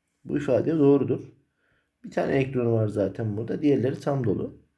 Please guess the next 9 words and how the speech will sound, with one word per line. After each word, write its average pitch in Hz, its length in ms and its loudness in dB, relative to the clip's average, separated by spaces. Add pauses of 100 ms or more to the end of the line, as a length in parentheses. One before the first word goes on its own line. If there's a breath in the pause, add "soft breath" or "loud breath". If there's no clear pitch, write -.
(680 soft breath)
E'ye 151 220 4
de 143 80 2
bakalım. 120 500 -2 (640)
Bir 156 220 -2
S 143 160 -8
iki, 139 440 -4 (100)
iki 139 420 -2
S 143 240 -10
iki, - 540 -6